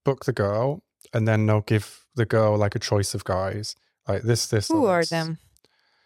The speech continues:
Speaker 1: Um, it, I don't wanna name in case I get one wrong.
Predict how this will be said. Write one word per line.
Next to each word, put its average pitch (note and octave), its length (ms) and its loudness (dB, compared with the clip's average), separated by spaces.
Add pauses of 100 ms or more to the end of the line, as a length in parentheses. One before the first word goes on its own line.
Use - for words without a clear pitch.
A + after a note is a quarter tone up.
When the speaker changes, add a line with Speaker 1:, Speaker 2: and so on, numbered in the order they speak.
(1200)
Speaker 1:
Um, G#2 760 0 (300)
it, - 100 -12 (760)
I A2+ 80 0
don't C3+ 120 2
wanna D3 140 2
name A#2+ 560 2
in A2+ 80 2
case A2 200 -2
I A2 60 -2
get A2+ 160 -4
one A2 140 -2
wrong. G2 400 -4